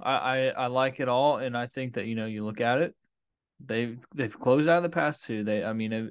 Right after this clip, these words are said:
of course, there's been a distance there, but you look at this game against Baylor, uh, number, they're the number, Baylor is the number two team in the nation in adjusted offensive efficiency. Like, they are very, very good. They have three guards that are just,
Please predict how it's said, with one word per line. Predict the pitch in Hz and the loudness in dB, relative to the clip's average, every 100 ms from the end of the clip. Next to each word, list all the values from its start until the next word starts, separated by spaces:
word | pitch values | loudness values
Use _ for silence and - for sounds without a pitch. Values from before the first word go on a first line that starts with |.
| - | -8
of | 123 | -12
course, | - 139 127 | -6 -6 -4
there's | 127 117 | -4 -2
been | 120 110 | 0 0
a | |
distance | 104 127 - 107 - | 0 -2 -2 -8 -6
there, | 101 | -6
but | 98 101 | -4 -4
you | 110 | -2
look | 127 160 | -2 -2
at | |
this | 170 170 | -2 -2
game | 180 170 | -2 0
against | 156 151 | -2 -2
Baylor, | - 135 117 98 98 _ _ _ _ - | 0 2 0 -2 -6 _ _ _ _ -6
uh, | 107 101 | -2 -2
number, | 107 127 147 143 | 0 2 2 0
they're | 127 135 | 2 2
the | 156 | 4
number, | 156 165 160 | 4 4 2
Baylor | - 139 185 214 | 2 2 4 4
is | 165 | 4
the | 151 | 0
number | 160 151 | 0 0
two | 135 151 | 0 -2
team | 147 135 | -2 -4
in | 127 | 0
the | 110 | 0
nation | 104 110 - 92 - | 0 0 -6 -10 -10
in | - 113 | -8 -6
adjusted | 107 117 113 117 | 0 0 0 -2
offensive | 104 107 107 104 107 98 113 _ _ | 2 2 0 -6 -8 -10 -12 _ _
efficiency. | - - 117 - - - _ - | -10 -6 -6 -8 -14 -18 _ -8
Like, | 113 107 | -6 0
they | 120 | 4
are | 131 110 101 | 4 2 -2
very, | 107 139 147 | 0 4 4
very | 131 120 107 | 4 0 -2
good. | 104 98 | -4 -4
They | 101 | -4
have | 117 110 | -4 -6
three | - 143 143 | -2 2 2
guards | 123 120 117 107 98 | 4 4 4 2 -2
that | 107 104 | -6 -6
are | 98 | -6
just, | 110 104 - | -6 -8 -10